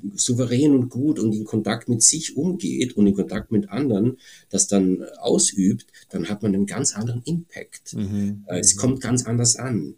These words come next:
Speaker 1: Und, und da lässt sich auch in einer Vielfalt i-, in, erotisch interagieren,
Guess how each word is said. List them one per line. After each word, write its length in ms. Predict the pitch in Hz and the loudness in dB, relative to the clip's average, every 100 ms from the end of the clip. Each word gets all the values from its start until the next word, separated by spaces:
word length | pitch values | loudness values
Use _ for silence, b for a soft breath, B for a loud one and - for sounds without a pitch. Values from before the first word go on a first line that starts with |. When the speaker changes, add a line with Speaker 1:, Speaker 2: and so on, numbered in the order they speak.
| _ _ _ _ | _ _ _ _
Speaker 1:
Und, 440 | 101 98 95 95 | 2 4 4 2
und 260 | 95 95 95 | 0 0 0
da 160 | 90 104 | 0 2
lässt 260 | 110 - | 4 4
sich 160 | 117 113 | 4 2
auch 180 | 104 - - - | 0 -2 -2 -2
in 200 | 101 101 | 2 4
einer 160 | 98 92 | 4 2
Vielfalt 1080 | - 123 143 147 - 104 90 95 196 - - _ _ _ _ | -2 -4 -4 -4 0 0 4 2 2 -2 -6 _ _ _ _
i-, 200 | - 107 | -4 -2
in, 840 | - 104 80 82 87 80 73 67 - - | 0 -2 -2 -4 -4 -6 -6 -10 -14 -10
erotisch 520 | 101 107 107 120 110 | 2 2 4 0 4
interagieren, 800 | 113 110 98 98 92 101 127 | 4 6 6 6 4 4 4